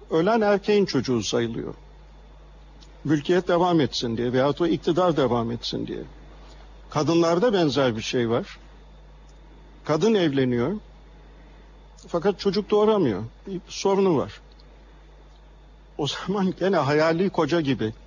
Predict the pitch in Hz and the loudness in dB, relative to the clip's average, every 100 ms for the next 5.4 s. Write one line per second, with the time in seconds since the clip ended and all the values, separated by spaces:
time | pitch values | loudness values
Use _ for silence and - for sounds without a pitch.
0 | - - 143 135 - 175 - 147 170 190 | -20 -8 -4 -4 -4 -4 -4 -4 0 0
1 | 170 156 123 104 - - - - - - | 2 2 0 -4 -16 -20 -20 -20 -20 -20
2 | - - 147 143 - - 135 - 185 151 | -20 -8 -2 -2 -2 -2 -2 0 2 2
3 | - 135 120 120 135 139 131 - 147 151 | 0 -2 -2 0 0 0 -2 0 0 2
4 | 160 160 131 139 156 139 156 180 127 117 | 2 2 2 2 2 2 2 0 -2 -8
5 | - 117 131 | -6 -4 -2